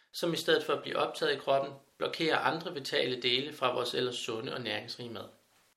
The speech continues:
Det kan lede til et hav af problemer. Udover eksemplet, hvor husets struktur var påvirket, så kan det også være den daglige funktion.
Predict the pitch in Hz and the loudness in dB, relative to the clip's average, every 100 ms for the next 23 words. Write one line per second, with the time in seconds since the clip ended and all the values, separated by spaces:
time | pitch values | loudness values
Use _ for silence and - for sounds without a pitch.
0 | _ _ _ _ _ _ _ _ - 143 | _ _ _ _ _ _ _ _ 0 2
1 | 143 147 151 156 120 113 131 135 123 - | 6 4 4 -2 0 2 0 -2 -6 -8
2 | - - _ _ _ _ _ - 185 175 | -10 -18 _ _ _ _ _ -6 4 6
3 | 147 135 - 160 151 131 127 165 165 139 | 6 4 6 4 6 0 -2 -4 -6 -8
4 | - 131 - 165 160 160 143 143 147 139 | -6 -8 -2 0 0 0 2 2 2 -2
5 | 139 - _ _ - - 185 196 156 151 | -2 -10 _ _ -4 4 4 4 4 4
6 | - 180 - - - 175 165 - - - | 6 2 4 0 2 2 0 -6 -10 -10
7 | - | -10